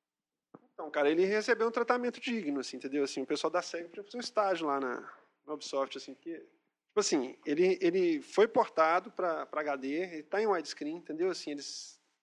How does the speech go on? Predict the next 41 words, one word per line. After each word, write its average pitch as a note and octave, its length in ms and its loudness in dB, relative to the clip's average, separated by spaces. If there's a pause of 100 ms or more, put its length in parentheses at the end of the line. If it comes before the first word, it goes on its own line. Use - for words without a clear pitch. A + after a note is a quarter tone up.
(200)
mantiveram D#3+ 480 0
o G3 40 0
jogo F#3 180 2
original, D3 540 0
deram E3 260 -2
um G3 60 -2
trato E3+ 280 2
nas D#3+ 120 -6
texturas, D3+ 500 -8
entendeu? D#3 160 -10
Ele D3 80 -14
tá D#3+ 80 -6
bonitão, A#3+ 480 -4
assim, G3+ 160 -6
tá D3 100 -2
bem F3 200 -2
bacana, F3 380 -4
assim, D#3 160 -10
é, D3+ 120 -12 (340)
é D3 80 -2
uma G#3 160 6
forma A3 320 8
honrosa E3+ 440 6
de - 80 -4
fazer G3+ 180 2
um G3+ 60 4
remake, E3 420 -4
entendeu? C3 300 -8
Assim, - 160 -12
acho B2+ 200 -12
que C#3+ 80 -8
é C#3+ 80 0
o, E3+ 220 -2
é D#3 80 0
o E3 80 -2
que - 80 -10
se - 80 -4
espera E3 420 0
de E3+ 80 -4
um F#3+ 60 -4
remake. F#3+ 500 -8